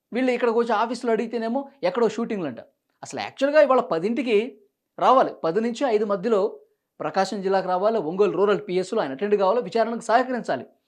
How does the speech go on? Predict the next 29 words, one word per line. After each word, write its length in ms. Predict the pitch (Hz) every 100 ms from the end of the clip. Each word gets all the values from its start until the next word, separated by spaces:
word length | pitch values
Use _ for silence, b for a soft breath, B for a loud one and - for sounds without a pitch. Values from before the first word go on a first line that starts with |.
| _ _ _ _ _ _ _
వాళ్ళు 180 | 156 214
రావాల్సి 500 | 131 156 269 294 285
ఉన్నప్పుడు 340 | 269 269 269
కూడా 420 | 226 247 170 214 - _ _
ఏమాత్రం 520 | 180 262 285 277 285 226
పట్టించుకోకుండా, 880 | 220 214 262 240 269 240 233 240
వాళ్ళ 220 | - 165
లాయర్ 240 | 139 175 254
కూడా 140 | 247
ఎలాంటి 240 | 240 233 226
ఇన్ఫర్మేషన్ 460 | 220 233 226 220
ఇవ్వడు, 360 | 214 208 214 B B -
వాళ్ళ 140 | 165
పనులు 200 | 185 247
వాళ్ళు 180 | 240 202
చేసుకుంటే 460 | 180 180 170 151 214
పోలీసులు 400 | 190 233 233 208
ఉన్న 100 | 170
పిచ్చోళ్ళ? 560 | 202 208 262 170 113 - _ _ _ _ -
మేము 140 | 175
నోటీసులు 340 | 170 262 240 233
ఇచ్చేది 200 | 247 240
ఏమైనా 120 | 190
పని 200 | - 202
లేక 200 | 262 233
ఇస్తున్నామా? 400 | - 180 135 104 - _ _ _ _ _ -
అది 260 | 262 247 240
పోలీసులు 680 | 262 208 226 - 185 156 -
కొంత 340 | 170 156 120